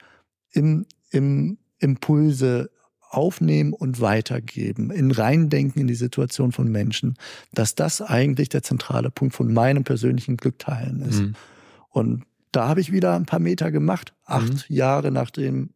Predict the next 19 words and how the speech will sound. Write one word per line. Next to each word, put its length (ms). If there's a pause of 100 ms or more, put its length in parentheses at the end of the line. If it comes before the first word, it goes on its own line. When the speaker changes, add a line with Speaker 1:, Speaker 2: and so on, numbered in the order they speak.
(120)
Speaker 1:
ersten 600 (320)
Buch 240
in 60
Speaker 2:
Impuls. 100
Speaker 1:
diese 240
Speaker 2:
Mhm. 60
Speaker 1:
Richtung. 320
Speaker 2:
Ja. 140 (640)
Speaker 1:
Und 200
deswegen 320
sage 180
ich, 40
ich 60
bin 80
mir 80
ziemlich 280
sicher, 260
dass 280
da 280